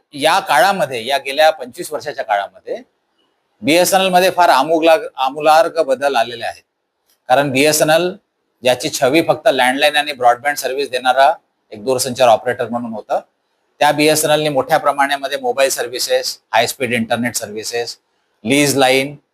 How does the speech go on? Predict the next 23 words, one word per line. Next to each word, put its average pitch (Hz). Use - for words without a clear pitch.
आणि 147
आधुनिक 151
ज्या 143
काही 175
दूरसंचार 147
सेवा 120
असतात 101
त्या 127
प्रदान 131
करायला 123
सुरुवात 117
केलेली 117
आहे. 135
हे 165
करताना 185
बीएसएनएल 156
ला 165
बऱ्याच 147
अडचणी 131
आल्या, 135
कारण 135
ही 139
पूर्णपणे 135